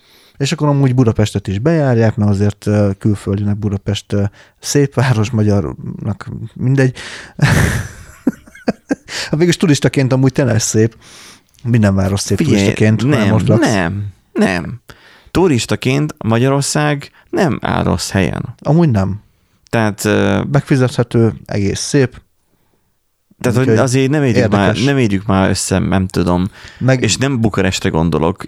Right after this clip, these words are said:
Speaker 2: ellenpéldaként, ö, hanem meg annyi más ország, ami mondjuk Közép-Kelet-Európában van, semmi ahhoz képest, ami mondjuk Pest.
Speaker 1: Ja.
Speaker 2: Jó, vannak részei,
Speaker 1: Hát,
Speaker 2: most
Speaker 1: jó,
Speaker 2: voltunk,
Speaker 1: hát.
Speaker 2: voltunk zenélni múlt héten, és akkor,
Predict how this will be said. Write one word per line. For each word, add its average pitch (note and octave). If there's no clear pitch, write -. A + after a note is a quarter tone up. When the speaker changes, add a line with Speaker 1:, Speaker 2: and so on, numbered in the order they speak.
Speaker 2:
ellenpéldaként, F2+
ö, -
hanem A#2+
meg D#3+
annyi G2+
más G2+
ország, G2
ami F2+
mondjuk F#2
Közép-Kelet-Európában G2+
van, C3
semmi A#2
ahhoz G#2
képest, A#2
ami A2
mondjuk G#2
Pest. -
Speaker 1:
Ja. G#2+
Speaker 2:
Jó, A#2
vannak G2
részei, G#2+
Speaker 1:
Hát, G4+
Speaker 2:
most G4
Speaker 1:
jó, C#4+
Speaker 2:
voltunk, A2+
Speaker 1:
hát. G#2+
Speaker 2:
voltunk G#2
zenélni F#2
múlt F#2+
héten, F2+
és G2
akkor, G2